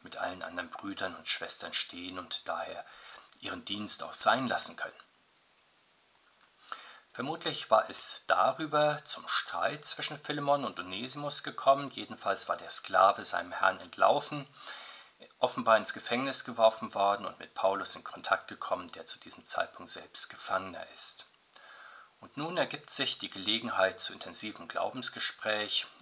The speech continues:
Es ist ja auch ein höchst denkwürdiges Zusammentreffen. Der Apostel, der Sklave Jesu Christi ist, trifft aus, auf Onesimus, den Sklaven von Philemon.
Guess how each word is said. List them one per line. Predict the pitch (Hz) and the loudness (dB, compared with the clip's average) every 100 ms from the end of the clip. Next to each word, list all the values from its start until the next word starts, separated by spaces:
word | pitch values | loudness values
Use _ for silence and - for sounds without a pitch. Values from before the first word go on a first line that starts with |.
| - | -4
Es | - | 2
ist | - - | 2 2
ja | 92 | -2
auch | 87 87 | -6 -10
ein | 85 - | -12 -14
höchst | 98 - - 98 | -6 4 4 4
denkwürdiges | 95 - 95 - 90 - | -10 -10 -12 -10 0 2
Zusammentreffen. | - 95 101 117 - 113 - 110 | 2 0 -4 -4 -6 -6 -8 -12
Der | 92 | -10
Apostel, | 90 - 110 - - | -12 -8 -4 -4 -4
der | 92 90 | -6 -4
Sklave | - 92 95 95 | -2 -2 -2 -4
Jesu | 92 - | -12 -14
Christi | - - - - | -12 0 2 0
ist, | 127 - - - _ - - - - | 0 2 2 2 _ -20 -20 -20 -14
trifft | - 110 98 | -10 -6 -6
aus, | 92 - | -8 -8
auf | - 101 - | -8 -8 -10
Onesimus, | 92 95 113 - 110 107 | -14 -8 2 2 2 0
den | - 85 | 0 2
Sklaven | - 107 95 92 92 | 2 4 0 0 -10
von | - | -18
Philemon. | - 120 123 120 120 | -16 -12 -8 -8 -10